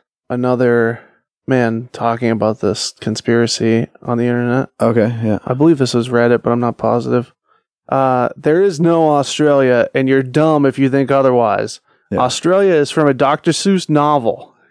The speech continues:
Speaker 2: Oh, it
Speaker 1: Kangar-,
Speaker 2: is.
Speaker 1: kangaroos,
Speaker 2: That's
Speaker 1: wallabies,
Speaker 2: right.
Speaker 1: dingoes, platypuses.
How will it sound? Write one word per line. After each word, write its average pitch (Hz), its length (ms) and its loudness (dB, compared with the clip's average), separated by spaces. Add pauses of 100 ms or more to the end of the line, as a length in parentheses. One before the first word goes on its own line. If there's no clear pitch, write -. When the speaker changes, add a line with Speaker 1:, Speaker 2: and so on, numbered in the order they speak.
(160)
Speaker 2:
Oh, 170 160 0
it 156 80 2
Speaker 1:
Kangar-, 208 200 2
Speaker 2:
is. 110 420 -2
Speaker 1:
kangaroos, 214 680 2
Speaker 2:
That's 151 120 0
Speaker 1:
wallabies, 202 680 2
Speaker 2:
right. 139 100 -12
Speaker 1:
dingoes, 202 640 2
platypuses. 202 1040 0